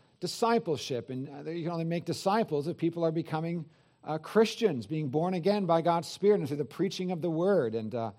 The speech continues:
uh, and, and so that, that didn't go over too well, uh, during that, that seminar. But, but here's the thing.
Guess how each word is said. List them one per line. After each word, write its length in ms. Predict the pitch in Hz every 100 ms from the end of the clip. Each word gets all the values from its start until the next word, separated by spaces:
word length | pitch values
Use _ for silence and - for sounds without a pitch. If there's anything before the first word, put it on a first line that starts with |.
| _ _ _ _ -
uh, 220 | 98 104 101 98 _ _ _ _ -
and, 460 | 113 - 127 127
and 200 | 156 131
so 240 | 123 151 143
that, 260 | 160 165
that 180 | 156 160
didn't 280 | 165 139 143
go 180 | 139 135
over 360 | 135 131 156 - -
too 180 | - 160
well, 480 | 143 135 175 165 - _ - _ _ 110
uh, 220 | 113 117 147
during 280 | 139 139 139
that, 280 | 135 147 -
that 180 | 131 -
seminar. 600 | 160 156 151 135 147 160 - _ _ _ _ _
But, 320 | 151 170 170
but 140 | 160 151
here's 280 | 185 180 170
the 100 | 165
thing. 420 | 226 208 120